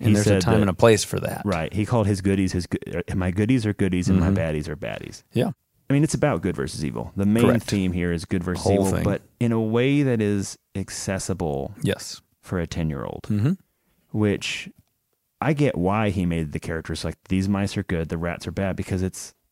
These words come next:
Speaker 2: and the fact that they're animals
Speaker 1: Mm-hmm.
Speaker 2: makes it so much more accessible.
Speaker 1: Yes. Than if they're people.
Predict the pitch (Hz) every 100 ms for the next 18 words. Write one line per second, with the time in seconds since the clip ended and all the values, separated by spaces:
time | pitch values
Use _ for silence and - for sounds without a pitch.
0 | _ 123 131 120 113 104 92 87 95 110
1 | 107 82 71 104 101 110 - _ _ _
2 | - 101 101 113 - - 101 85 - -
3 | _ _ - - - 135 123 - 113 85
4 | - 104 104 92 87 - - 104 - -
5 | - - - _ _ _ - 98 87 85
6 | - 110 - - -